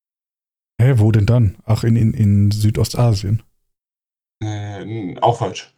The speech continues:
Speaker 1: <laughs> Wo denn dann?
Speaker 2: Ähm, es ist ein Land, das zu vierundneunzig Prozent mit Regenwald besetzt ist. Bepflanzt.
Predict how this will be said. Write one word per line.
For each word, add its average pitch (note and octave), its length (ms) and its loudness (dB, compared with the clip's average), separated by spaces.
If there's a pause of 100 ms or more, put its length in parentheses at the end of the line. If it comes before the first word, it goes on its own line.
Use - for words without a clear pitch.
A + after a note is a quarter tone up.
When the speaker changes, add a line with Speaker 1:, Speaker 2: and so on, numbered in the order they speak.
(140)
Speaker 1:
<laughs> - 1300 -2
Wo F3+ 220 0
denn F#3 220 -2
dann? F3 280 -2 (2250)
Speaker 2:
Ähm, G#2+ 460 -4 (220)
es - 260 -10
ist - 120 -12
ein B2+ 300 2
Land, C3 360 0
das - 260 -4
zu C3+ 320 2
vierundneunzig C#3 640 0
Prozent C3 640 -4
mit B2 380 -6
Regenwald G#2+ 600 -4
besetzt G2+ 380 -12
ist. - 300 -20 (1500)
Bepflanzt. - 600 -18